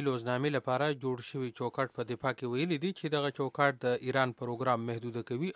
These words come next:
او د ایران په اټومي پروګرام څارنه فراخه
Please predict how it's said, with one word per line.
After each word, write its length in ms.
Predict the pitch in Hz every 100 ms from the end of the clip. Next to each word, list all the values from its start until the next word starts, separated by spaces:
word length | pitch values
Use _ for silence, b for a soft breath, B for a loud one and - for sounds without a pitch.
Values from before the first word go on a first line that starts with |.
| 139
او 40 | 135 131
د 100 | 131 131
ایران 320 | 135 139 139 b b b b b -
په 100 | 127 120
اټومي 260 | 131 139 170 131 -
پروګرام 440 | 127 123 123 139 120 - -
څارنه 420 | 127 123 135 135 - -
فراخه 340 | 131 123 -